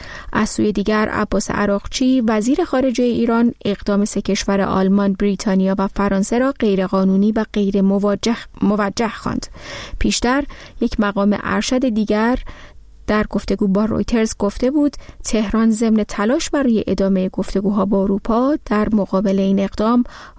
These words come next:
واکنشی نشان می‌دهد. معاون سفیر روسیه در سازمان ملل متحد نیز اقدام سه کشور اروپایی را فاقد وجاهت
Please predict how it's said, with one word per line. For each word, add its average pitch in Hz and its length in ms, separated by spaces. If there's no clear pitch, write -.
واکنشی 196 680
نشان 196 320
می‌دهد. 202 500
معاون 202 440
سفیر 202 500
روسیه 208 420
در 214 180
سازمان 202 460
ملل 196 340
متحد 208 520
نیز 302 220
اقدام 233 520
سه 240 160
کشور 220 400
اروپایی 208 540
را 254 120
فاقد 269 680
وجاهت 220 520